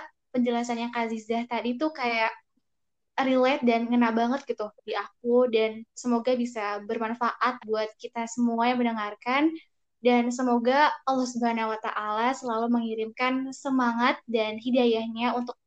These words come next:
para pejuang ekonom Robani. Semoga para pejuang ekonom Robani pun selalu dimudahkan dalam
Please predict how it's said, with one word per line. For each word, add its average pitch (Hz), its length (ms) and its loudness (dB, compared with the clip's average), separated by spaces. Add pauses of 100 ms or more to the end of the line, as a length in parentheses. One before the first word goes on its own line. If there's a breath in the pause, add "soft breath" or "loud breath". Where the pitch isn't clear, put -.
para 254 320 0
pejuang 226 480 0
ekonom 240 440 0
Robani. 214 600 -6 (480 loud breath)
Semoga 277 320 2
para 277 200 2
pejuang 247 320 0
ekonom 233 300 -4
Robani 220 420 -6
pun 262 200 -6
selalu 233 480 -2
dimudahkan 226 720 -2
dalam 233 640 0